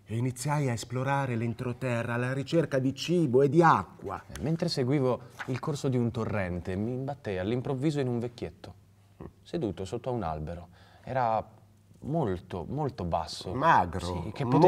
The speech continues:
Speaker 1: molto
Speaker 2: contargli le
Speaker 1: magro,
Speaker 2: costole,
Speaker 1: sì, sì,
Speaker 2: no?
Speaker 1: certo.
Speaker 2: Con una lunga barba bianca.
Speaker 1: Bianca, incrostata di sabbia.
Speaker 2: Eh, di, di conchiglie.
Speaker 1: E un sudicio vestito di
Speaker 2: Sì,
Speaker 1: foglie.
Speaker 2: ed era lì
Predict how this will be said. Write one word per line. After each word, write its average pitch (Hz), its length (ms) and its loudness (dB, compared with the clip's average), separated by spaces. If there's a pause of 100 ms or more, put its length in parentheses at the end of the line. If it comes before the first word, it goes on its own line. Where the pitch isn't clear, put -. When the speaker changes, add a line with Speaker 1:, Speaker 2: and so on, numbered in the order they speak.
Speaker 1:
molto - 80 4
Speaker 2:
contargli 170 380 6
le 165 100 6
Speaker 1:
magro, - 60 -2
Speaker 2:
costole, 107 420 0
Speaker 1:
sì, - 160 -4
sì, 131 100 0
Speaker 2:
no? 90 100 -2
Speaker 1:
certo. 98 520 2
Speaker 2:
Con 170 160 4
una 170 100 10
lunga 170 300 10
barba 143 420 8
bianca. 127 640 10
Speaker 1:
Bianca, 92 260 4
incrostata 117 800 6
di 107 80 0
sabbia. 110 720 6
Speaker 2:
Eh, - 60 4
di, 139 100 6
di 127 60 6
conchiglie. 135 680 6
Speaker 1:
E 139 40 8
un 139 240 6
sudicio 135 420 6
vestito 127 680 8
di 113 160 0
Speaker 2:
Sì, 120 60 4
Speaker 1:
foglie. 135 440 12
Speaker 2:
ed 233 80 4
era 277 180 10
lì 127 260 6